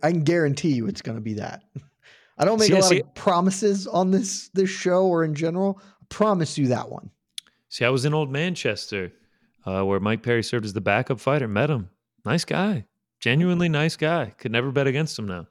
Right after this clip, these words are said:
Speaker 1: Mm, it's a shame. Well, then, uh, I'll be the lone man backing, backing Eddie Alvarez. It'll be lovely.
Speaker 2: All right.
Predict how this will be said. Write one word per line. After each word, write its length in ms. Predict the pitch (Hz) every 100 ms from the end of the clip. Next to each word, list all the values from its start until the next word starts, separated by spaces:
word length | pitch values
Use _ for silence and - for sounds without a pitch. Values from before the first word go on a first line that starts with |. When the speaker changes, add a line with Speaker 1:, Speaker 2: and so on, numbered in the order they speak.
| _ _ _
Speaker 1:
Mm, 340 | 127 135 - 127 _ _
it's 120 | -
a 40 |
shame. 380 | - 143 139 110
Well, 280 | 127 127 110 - _ _ _ _ _ _ _
then, 140 | 123
uh, 320 | 120 117 113 -
I'll 140 | 113 139
be 160 | 151
the 120 | 135
lone 280 | 139 135 135
man 240 | 127 127 127
backing, 500 | 120 120 127 120 117 -
backing 340 | 120 117 120 117
Eddie 160 | 117
Alvarez. 340 | 113 117 127 120
It'll 100 | 131
be 80 | 131
lovely. 420 | 135 139 123 - _ _ _ _ -
Speaker 2:
All 140 | 104
right. 220 | 123 135